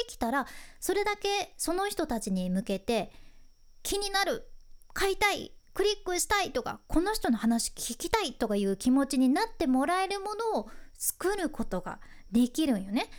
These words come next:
ね、海外のコピーライティングで有名なブレア・ウォーレンって人もおるんやけど、このブレア・ウォーレンの名言にね、「人は自分の夢を後押しし、失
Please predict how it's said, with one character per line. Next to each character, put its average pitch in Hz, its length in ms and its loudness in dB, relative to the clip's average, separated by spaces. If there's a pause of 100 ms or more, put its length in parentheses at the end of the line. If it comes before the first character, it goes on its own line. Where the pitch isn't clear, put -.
(720)
ね、 226 100 2
海 440 300 2
外 240 220 2
の 190 100 2
コ 226 140 -2
ピ 339 240 -2
ー - 20 -2
ラ 349 140 2
イ 339 80 -2
テ 240 100 0
ィ 220 60 4
ン - 20 2
グ 190 80 0
で 190 60 -2
有 190 260 0
名 190 220 0
な 196 400 0
ブ 220 160 2
レ 381 240 2
ア・ 381 100 2
ウ 330 40 -2
ォ 370 160 2
ー 339 40 2
レ 233 100 2
ン 190 40 0
っ - 20 -4
て 202 100 -2
人 202 200 -4
も 202 160 0
お 220 100 0
る 202 120 0
ん 196 40 0
や 185 120 -4
け 202 120 -2
ど、 196 240 0
こ 208 140 -2
の 196 100 0
ブ 185 140 0
レ 302 120 4
ア・ 330 120 2
ウ - 20 0
ォ 302 40 0 (120)
ー 311 60 2
レ 240 100 2
ン 196 60 2
の 185 80 0
名 202 260 2
言 196 180 0
に 175 80 -6
ね、 185 240 -6 (720)
「人 - 380 0
は 285 240 0 (600)
自 202 220 2
分 392 300 -2
の 381 100 -2
夢 359 360 -2
を 226 240 -2
後 285 500 0
押 214 100 2
し 196 220 0
し、 - 400 -2 (380)
失 262 320 0